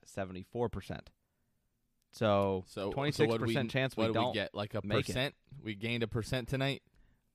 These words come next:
Speaker 1: We gained four percent, Jonathan. We were at
Speaker 2: Four percent,
Speaker 1: seventy.
Speaker 2: okay.
Speaker 1: We got the seventy-four.
Speaker 2: Math's not my strong suit, you know that. And today my
Speaker 1: Yeah.
Speaker 2: spelling, I called Chris Duhon, I called him Chris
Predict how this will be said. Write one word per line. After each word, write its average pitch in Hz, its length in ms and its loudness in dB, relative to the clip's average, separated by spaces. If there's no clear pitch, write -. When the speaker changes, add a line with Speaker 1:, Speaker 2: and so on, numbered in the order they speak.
Speaker 1:
We 120 100 -6
gained 143 220 0
four 165 200 0
percent, 98 400 -4
Jonathan. 107 340 0
We 104 40 -4
were 101 40 -2
at 107 40 2
Speaker 2:
Four 165 120 8
percent, 104 320 0
Speaker 1:
seventy. 104 180 -2
Speaker 2:
okay. 107 220 -2
Speaker 1:
We 113 60 -8
got 113 140 0
the 113 100 -6
seventy-four. 131 280 0
Speaker 2:
Math's 151 200 0
not 131 180 2
my 110 140 0
strong 104 340 -2
suit, - 220 -8
you 101 140 -6
know 95 160 0
that. 85 280 -6
And 110 160 -4
today 127 260 2
my 117 140 4
Speaker 1:
Yeah. 87 80 0
Speaker 2:
spelling, 110 500 -2
I 143 140 -4
called 180 400 0
Chris 147 500 -4
Duhon, 127 440 0
I 107 80 -4
called 131 220 -4
him 110 80 -10
Chris - 300 -6